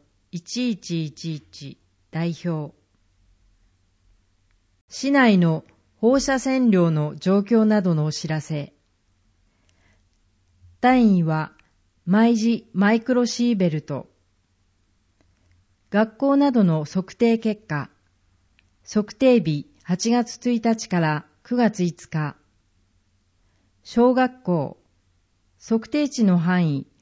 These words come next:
最小値から最大値。零点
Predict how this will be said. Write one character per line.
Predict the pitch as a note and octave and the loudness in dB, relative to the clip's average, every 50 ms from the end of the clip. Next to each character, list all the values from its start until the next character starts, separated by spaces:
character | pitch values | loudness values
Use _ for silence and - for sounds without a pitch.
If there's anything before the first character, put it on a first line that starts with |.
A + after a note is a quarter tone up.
| _ _ _ | _ _ _
最 | _ - - A3+ B3 B3+ A#3+ | _ -6 -2 0 0 0 0
小 | - C4+ B3+ B3 | 0 -2 -2 -2
値 | B3+ - - | -4 -8 -6
か | - E3+ | -4 -2
ら | D#3 D3 C3+ - _ | -2 -2 -4 -6 _
最 | - - - G3 G#3 A3+ | -16 -8 -4 0 0 2
大 | A3+ A#3+ A3+ A3 F3+ | 2 4 2 2 0
値。 | - - - D3+ C#3+ - _ _ _ _ _ _ _ _ _ _ _ _ _ _ _ _ _ _ _ _ _ _ _ _ _ _ _ _ _ _ _ _ _ _ _ _ _ _ - | -2 -8 -10 -10 -10 -12 _ _ _ _ _ _ _ _ _ _ _ _ _ _ _ _ _ _ _ _ _ _ _ _ _ _ _ _ _ _ _ _ _ _ _ _ _ _ 2
零 | A3 A#3+ B3+ B3+ | 4 4 4 4
点 | B3 - G3+ F#3+ F3 E3 - | 2 0 -2 0 0 -2 -4